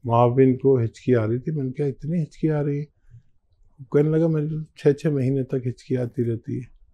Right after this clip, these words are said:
"अरे," मैंने कहा, "तुझे मालूम नहीं वो गोंद मोरिंगा सफेद, तो एक ग्राम खा ले।" और मुझे दूसरे दिन मिला तो कह रहा, "मुझे एक खुराक में फायदा हो गया।"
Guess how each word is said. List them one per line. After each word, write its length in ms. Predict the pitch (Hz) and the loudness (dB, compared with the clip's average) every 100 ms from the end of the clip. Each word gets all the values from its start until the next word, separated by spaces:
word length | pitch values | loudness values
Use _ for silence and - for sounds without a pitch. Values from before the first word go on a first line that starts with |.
| - - | -12 -6
"अरे," 180 | 104 175 | -4 -4
मैंने 1120 | - _ _ _ _ _ _ _ _ - 139 | -8 _ _ _ _ _ _ _ _ -12 -4
कहा, 80 | 147 | -4
"तुझे 300 | - 151 156 | -2 -2 0
मालूम 400 | 147 135 160 180 | 2 2 0 0
नहीं 200 | 202 214 | 0 0
वो 140 | 180 | -2
गोंद 380 | 147 147 147 151 | 0 -2 0 2
मोरिंगा 380 | 135 135 151 156 | 2 2 0 -2
सफेद, 680 | - 120 - 131 147 127 - _ _ _ _ _ _ _ _ _ _ _ _ _ - - | -4 -4 4 6 6 4 -12 _ _ _ _ _ _ _ _ _ _ _ _ _ -14 -4
तो 100 | 131 | 0
एक 180 | 147 143 | 2 4
ग्राम 300 | 147 139 139 | 6 6 4
खा 160 | 117 | 2
ले।" 160 | 95 87 - _ _ _ - _ _ _ _ _ _ _ _ _ _ _ - - | 2 -2 -12 _ _ _ -20 _ _ _ _ _ _ _ _ _ _ _ -14 -14
और 180 | - 139 | -8 -2
मुझे 160 | 180 | -2
दूसरे 480 | 156 131 135 - 185 | 0 -2 -2 -2 -2
दिन 180 | 175 185 | 2 2
मिला 400 | 156 113 101 139 190 _ _ _ _ _ _ _ _ _ _ _ _ _ _ _ _ _ _ _ _ - | 2 2 0 -4 -10 _ _ _ _ _ _ _ _ _ _ _ _ _ _ _ _ _ _ _ _ -8
तो 100 | 123 | -4
कह 140 | 127 | 0
रहा, 120 | 135 | 0
"मुझे 360 | 151 139 143 135 | 0 0 2 2
एक 120 | 123 | 0
खुराक 380 | - 117 110 - | 0 0 0 -2
में 80 | 117 | -6
फायदा 380 | - 98 92 98 | -4 -6 -6 -8
हो 140 | 85 | -8
गया।" 320 | 85 98 - | -10 -16 -18